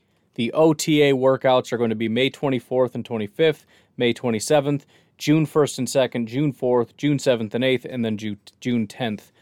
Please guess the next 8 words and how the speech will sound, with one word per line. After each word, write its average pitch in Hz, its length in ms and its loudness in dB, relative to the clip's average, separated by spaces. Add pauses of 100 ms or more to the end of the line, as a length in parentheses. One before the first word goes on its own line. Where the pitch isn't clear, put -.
(200)
The 113 80 -2
mandatory 143 680 2
mini 151 280 2
camps, 110 580 -6
which 107 180 -8
is, 107 440 -8 (360)
you 110 120 -10
know, 95 220 -6